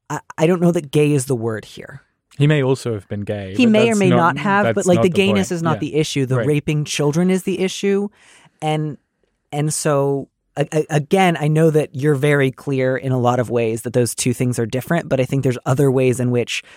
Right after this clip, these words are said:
Speaker 1: you, you have not made the appropriate separation. And I, I think that that's really important. And, and as well, again, I, I'm sorry to start with, like, my quibbles, but I do think that they're important. Um, that,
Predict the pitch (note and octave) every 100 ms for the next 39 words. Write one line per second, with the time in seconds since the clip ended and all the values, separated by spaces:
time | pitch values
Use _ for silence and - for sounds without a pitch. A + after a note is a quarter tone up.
0 | - _ C3 C3 - B2+ A#2 B2 B2+ B2
1 | A#2+ - C3 B2 A#2+ A#2 B2 A2+ A2+ G#2+
2 | B2 - B2 A#2+ B2 - - B2+ A2+ A#2+
3 | B2 B2+ A#2+ A#2 A#2+ - F3 A#3+ C4 A#3
4 | - G3 F3 D3+ - C3+ B2 C#3 D#3 -
5 | F3+ F3 G3 F#3+ D#3+ F#3+ E3 - - -
6 | _ C#3 D3 D#3 G3 D#3+ - - D3+ -
7 | C3+ - B2 - B2 A#2 - - - D#3
8 | F3 F#3+ G3 - - - F3+ E3 G#3 F#3+
9 | G3 D#3+ D#3 C#3 C3 - E3 - C3+ -
10 | - _ - - - D3+ C#3 C#3 A2 D3
11 | D3+